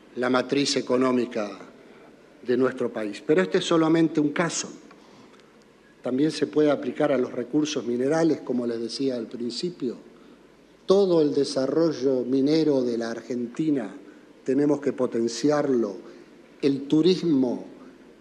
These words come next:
la, el agro, la economía del conocimiento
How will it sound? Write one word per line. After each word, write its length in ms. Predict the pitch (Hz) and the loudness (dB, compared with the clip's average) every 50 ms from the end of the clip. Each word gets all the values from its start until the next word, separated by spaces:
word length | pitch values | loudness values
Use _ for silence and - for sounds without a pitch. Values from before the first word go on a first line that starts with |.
| - - - - - - - | -20 -20 -20 -20 -20 -12 -4
la, 400 | - 185 175 151 160 160 165 185 180 | 0 2 4 4 4 4 2 2 2
el 200 | 175 156 170 170 | 2 4 4 6
agro, 560 | 175 185 185 160 160 151 139 120 110 - - - - - | 4 4 4 4 2 2 2 2 0 -2 -8 -10 -2 2
la 200 | 160 170 175 175 | 4 6 6 6
economía 680 | 170 175 170 170 165 170 170 180 190 208 214 214 190 175 | 4 6 6 6 8 8 8 8 8 10 10 8 8 8
del 180 | 170 160 151 | 8 6 6
conocimiento 1120 | - 151 143 147 139 143 - 151 143 156 165 185 190 185 180 160 - - - 117 107 98 | 4 4 4 4 4 2 0 2 2 4 4 6 6 6 4 2 2 0 -4 -4 -4 -4